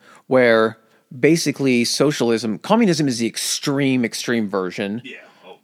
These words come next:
Speaker 2: very
Speaker 1: socialism.
Speaker 2: Uh, communism's like socialism without the cool shit.
Speaker 1: Yes. It's, it's takes the positive parts of socialism and then just fucking makes everything so extreme that it,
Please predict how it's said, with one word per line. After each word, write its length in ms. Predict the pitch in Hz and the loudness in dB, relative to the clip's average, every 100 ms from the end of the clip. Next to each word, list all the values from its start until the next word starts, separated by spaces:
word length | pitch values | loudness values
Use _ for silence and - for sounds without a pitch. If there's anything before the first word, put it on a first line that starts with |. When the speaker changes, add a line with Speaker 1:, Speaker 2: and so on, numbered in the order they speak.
| - | -6
Speaker 2:
very 100 | 123 | -2
Speaker 1:
socialism. 640 | 147 120 - 92 73 57 _ _ _ _ | 0 0 -2 -6 -8 -16 _ _ _ _
Speaker 2:
Uh, 40 | - - | -20 -14
communism's 640 | 180 202 190 147 147 120 | -10 -8 -10 -10 -14 -12
like 180 | 131 113 | -14 -14
socialism 580 | - 135 127 131 113 117 | -12 -12 -12 -14 -14 -18
without 300 | 104 117 107 | -16 -18 -20
the 60 | |
cool 240 | _ 101 92 | _ -20 -20
shit. 280 | - - _ _ | -20 -20 _ _
Speaker 1:
Yes. 520 | 147 127 - - - _ _ _ _ _ | 0 0 0 -6 -8 _ _ _ _ _
It's, 340 | 160 147 - - | 0 0 -4 -4
it's 280 | 147 127 - | -2 -2 -4
takes 300 | - 139 - | 0 0 0
the 100 | 202 | -6
positive 440 | 208 131 131 123 107 | 0 2 2 -2 -2
parts 300 | 127 113 - | -2 -2 -4
of 80 | |
socialism 600 | 107 120 113 131 120 135 127 | -4 -4 -2 -2 0 0 -2
and 100 | 127 | -2
then 140 | 123 | -2
just 340 | 107 113 - - 127 - | -2 -6 -8 -14 -18 -6
fucking 360 | - 123 127 | -2 -2 -2
makes 220 | 113 107 - - | -4 -6 -8 -4
everything 800 | 131 135 127 113 117 113 107 113 | -4 -2 -4 -4 -6 -6 -8 -12
so 240 | - - 117 | -6 0 0
extreme 520 | 104 - - 117 110 | -2 -6 -2 -2 -2
that 140 | 113 110 | -2 -2
it, 220 | 107 | -4